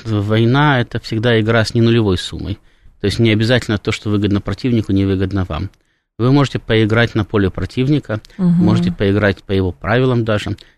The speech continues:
Speaker 1: и сказать: "Ну да, ну, хотите затягивать, давайте будем затягивать, если вы уверены в том, что вы-то выдержите, а он сломается". Вот. Пока что мы как раз играем тоже в затягивание, да, по принципу: "Ну, вы так хотите, давайте". Потому что это же вам надо воевать с Китаем.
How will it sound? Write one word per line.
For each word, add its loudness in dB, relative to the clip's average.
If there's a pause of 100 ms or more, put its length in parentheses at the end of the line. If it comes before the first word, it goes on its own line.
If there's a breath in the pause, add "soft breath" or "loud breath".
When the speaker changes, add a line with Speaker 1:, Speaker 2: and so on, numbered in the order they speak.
(120 soft breath)
Speaker 1:
и -6
сказать: -2
"Ну 2
да, 2
ну, 2
хотите -4
затягивать, -2
давайте -2
будем -2
затягивать, -2
если -8
вы 0
уверены 2
в -20
том, 0
что -4 (400 loud breath)
вы-то 2
выдержите, 0
а 2
он 0
сломается". -6 (880)
Вот. -8
Пока -2
что -4
мы 2
как -8
раз 0
играем 2
тоже 0
в -10
затягивание, 0
да, -2 (520 soft breath)
по -4
принципу: -2
"Ну, 4
вы 0
так -2
хотите, -6
давайте". -4 (500)
Потому -4
что -4
это -2
же 0
вам 2
надо 0
воевать -2
с -14
Китаем. -14